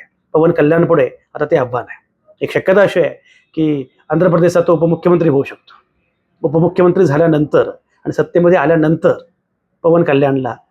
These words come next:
बरंच मोठं काम करायचं आहे. तो काय करू शकेल, किती करू शकेल, हे लवकर कळेलच.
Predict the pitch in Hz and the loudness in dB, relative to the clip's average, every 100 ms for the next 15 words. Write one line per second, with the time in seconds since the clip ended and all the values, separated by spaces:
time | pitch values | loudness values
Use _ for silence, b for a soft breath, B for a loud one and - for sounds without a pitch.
0 | _ 160 170 180 160 151 139 120 117 113 | _ -2 2 2 0 -2 -2 -6 -8 -12
1 | 104 - - _ _ _ _ - 143 151 | -12 -14 -20 _ _ _ _ -8 -2 -2
2 | 156 160 165 147 151 147 156 170 165 165 | 0 0 0 0 -2 0 -2 2 2 2
3 | 156 156 147 - - 165 151 165 160 170 | -2 -2 -4 -8 -2 0 2 0 2 2
4 | 143 - | 0 -6